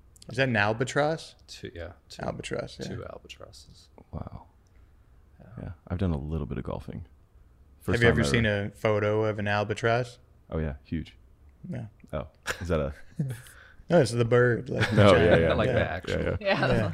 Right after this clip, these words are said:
Speaker 1: Yeah.
Speaker 3: Yeah. That's hilarious.
Speaker 1: Brock had a good hole in Cabo. First time playing Eldo.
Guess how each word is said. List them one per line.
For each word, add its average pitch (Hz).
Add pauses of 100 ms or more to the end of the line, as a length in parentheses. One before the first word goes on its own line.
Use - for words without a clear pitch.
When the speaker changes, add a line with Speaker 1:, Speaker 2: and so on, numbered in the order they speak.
(160)
Speaker 1:
Yeah. -
Speaker 3:
Yeah. 80 (1120)
That's 82
hilarious. 73 (580)
Speaker 1:
Brock 139
had 127
a 107
good 110
hole 107
in 101
Cabo. 107 (380)
First 117
time 113
playing 107
Eldo. 107